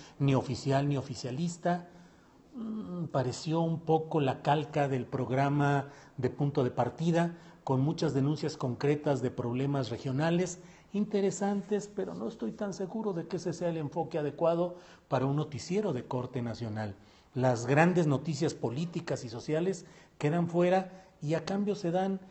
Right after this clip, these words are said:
esta información regional interesante, bien documentada, valiosa,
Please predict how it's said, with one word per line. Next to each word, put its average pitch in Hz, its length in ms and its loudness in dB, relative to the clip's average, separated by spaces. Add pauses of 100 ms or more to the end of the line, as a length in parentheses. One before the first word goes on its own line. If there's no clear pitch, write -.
(140)
esta 185 220 -4
información 160 580 -2
regional 170 500 0
interesante, 175 720 0
bien 156 180 -2
documentada, 156 880 -2 (300)
valiosa, 156 540 0